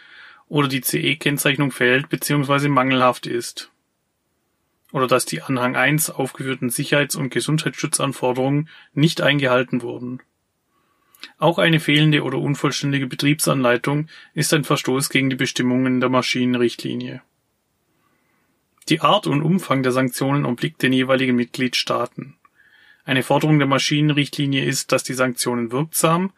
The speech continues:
verhältnismäßig und abschreckend sind. Der vierundzwanzigste Artikel bringt eine direkte Änderung einer anderen Richtlinie mit sich, nämlich für die Aufzugsrichtlinie.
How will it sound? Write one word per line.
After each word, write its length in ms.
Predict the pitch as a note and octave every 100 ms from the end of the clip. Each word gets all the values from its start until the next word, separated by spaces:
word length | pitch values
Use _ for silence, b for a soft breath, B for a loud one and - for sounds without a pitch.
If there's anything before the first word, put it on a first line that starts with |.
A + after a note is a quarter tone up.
| b b b b
verhältnismäßig 1080 | - C3+ C#3 E3 D#3+ D3 D3 C#3+ - D3 -
und 220 | - D#3
abschreckend 520 | D3+ D3+ - - C3 A#2
sind. 440 | - B1+ B2 - _ _ _ _ _ _ _ _ _ _ _ _ _ _ _ _ _ -
Der 100 | C#3+
vierundzwanzigste 800 | - F#3+ F3 D3 C#3+ D#3+ - D#3
Artikel 360 | D3 D#3 D3+
bringt 260 | D3 C3+ C3+
eine 140 | C3
direkte 440 | B2+ D3+ C#3+ - D3
Änderung 340 | C#3+ C#3 C3+
einer 180 | C3 C3
anderen 340 | B2+ B2+ C3 B2
Richtlinie 540 | B2+ - C#3 B2+ B2+
mit 220 | A#2+ A#2+
sich, 340 | - C3+ - - _ _ _
nämlich 300 | C3 C3 B2+
für 80 | -
die 120 | B2+
Aufzugsrichtlinie. 1160 | B2+ B2 - B2 - - - C#3 C3 B2+ C3